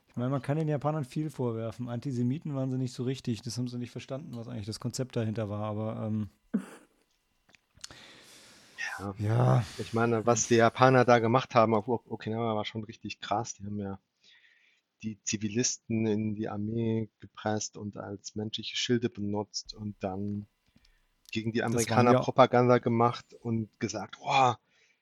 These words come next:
Speaker 2: die, wenn die euch in die Finger kriegen, dann werdet ihr ver-, vergewaltigt und brutal behandelt. Begeht lieber Selbstmord.“ Das haben auch dann viele gemacht.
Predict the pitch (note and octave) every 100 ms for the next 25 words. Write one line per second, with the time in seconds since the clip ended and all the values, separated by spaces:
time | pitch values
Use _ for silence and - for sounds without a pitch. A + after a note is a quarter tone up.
0 | _ _ - A#2 A#2 A#2+ A#2+ A2 - B2
1 | A#2+ A#2 C#3+ C3+ B2+ B2+ B2 C#3+ C3+ B2+
2 | - B2 A#2 A2+ C3 C#3 D3+ C#3 - -
3 | D3 C#3 - - - C3 A#2+ G#2 A#2 -
4 | - - A#2+ G#2+ A#2+ - - A#2+ B2 A2+
5 | - C3 C3 A#2 A2+ - - - - A#2+
6 | D3+ E3+ F3+ E3 D#3 C#3 C#3 - G2 F#2
7 | G2 _ _ _ _ _ _ _ _ _
8 | _ _ _ _ - A2 G#2+ G2+ - G#2
9 | - A#2 A2 G#2+ A2 A#2